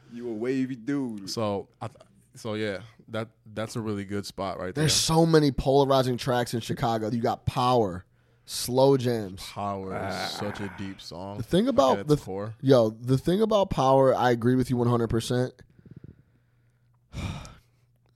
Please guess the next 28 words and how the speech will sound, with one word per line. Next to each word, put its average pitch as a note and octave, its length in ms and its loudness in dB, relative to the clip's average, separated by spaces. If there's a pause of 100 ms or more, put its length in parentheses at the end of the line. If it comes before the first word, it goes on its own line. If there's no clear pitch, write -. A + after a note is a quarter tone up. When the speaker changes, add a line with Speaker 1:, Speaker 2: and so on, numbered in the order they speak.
(120)
Speaker 3:
Man, A2+ 480 0 (160)
Speaker 2:
<laughs> - 160 -20
Speaker 3:
it's C#3 180 0
a F#3 60 2
lot G3 280 2
to E3+ 100 4
unpack. C3 460 2 (460)
Speaker 2:
A A2+ 100 0
lot. G2+ 680 -6 (220)
Speaker 3:
It's - 120 -10
a C3+ 40 -2
lot C3+ 320 4
to D3 120 2
unpack A2+ 460 -2
in G#2 120 -10
Power. D#2+ 380 -8 (300)
Speaker 2:
It's A2 120 -16
a A2 60 -8
lot. F#2+ 340 -12 (800)
Speaker 3:
And D3+ 340 4
it's D3 400 -4
one D#3 220 -2
of F3+ 80 -2
those F3+ 240 2
things E3 320 2
where D3 240 6
it's C3+ 140 -2
like, C#3 440 2